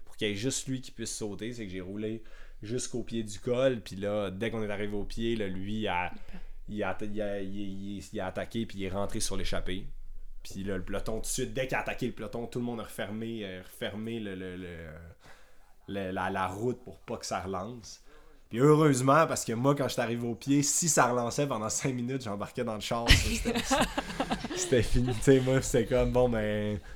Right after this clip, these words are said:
Speaker 1: la course, ma course finit là,
Speaker 2: Ouais.
Speaker 1: là. Faut que j'espère que le peloton se relève, euh, dès qu'on, dès qu'on, dès que Thibaut attaque, parce que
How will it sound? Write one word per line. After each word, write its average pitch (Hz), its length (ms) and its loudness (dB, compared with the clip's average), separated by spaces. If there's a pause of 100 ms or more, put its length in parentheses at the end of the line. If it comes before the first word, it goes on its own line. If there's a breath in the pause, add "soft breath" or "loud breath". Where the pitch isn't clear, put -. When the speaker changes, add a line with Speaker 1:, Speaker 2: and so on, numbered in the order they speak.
(240 soft breath)
Speaker 1:
la 117 140 4
course, - 220 4
ma 120 160 2
course - 260 0
finit 123 240 -2
là, 123 80 2
Speaker 2:
Ouais. 131 140 8
Speaker 1:
là. 131 160 0
Faut 127 160 -4
que 117 60 -2
j'espère 127 440 0
que 113 260 -2
le 110 40 -8
peloton 120 400 0
se 131 100 0
relève, 120 480 2
euh, 110 160 -4
dès 113 220 -2
qu'on, 110 280 -4
dès 120 260 -2
qu'on, 110 400 -4
dès 127 220 -2
que - 80 0
Thibaut 123 380 4
attaque, 117 440 2
parce - 200 -4
que 104 400 -4